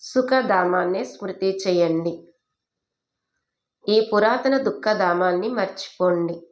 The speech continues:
ఇది బుద్ధి ద్వారా చేయవలసిన అనంతమైన సన్యాసము.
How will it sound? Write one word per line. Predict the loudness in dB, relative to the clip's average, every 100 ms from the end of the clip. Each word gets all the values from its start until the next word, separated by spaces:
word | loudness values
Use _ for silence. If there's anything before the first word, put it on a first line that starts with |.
| _ _ _ _ _ -20 -6 2
ఇది | 2 4
బుద్ధి | 2 2 2 2
ద్వారా | 2 2 0 0
చేయవలసిన | 2 4 2 0 -2 -2 -2 -8 _ _ _ -2
అనంతమైన | 2 2 2 0 2 2 2 0
సన్యాసము. | 0 2 2 0 -4 -6 -8